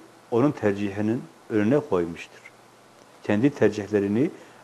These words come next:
Allah'ın kitabının, ayetlerinin önüne koymuştur.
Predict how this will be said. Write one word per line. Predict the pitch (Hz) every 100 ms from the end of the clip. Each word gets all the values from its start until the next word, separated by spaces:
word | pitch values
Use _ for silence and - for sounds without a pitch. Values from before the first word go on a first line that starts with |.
| -
Allah'ın | 107 110 110 131
kitabının, | 127 - 107 101 104 110 135 -
ayetlerinin | 101 104 110 101 107 117 156 - -
önüne | 113 107 131
koymuştur. | 123 95 87 82 - - -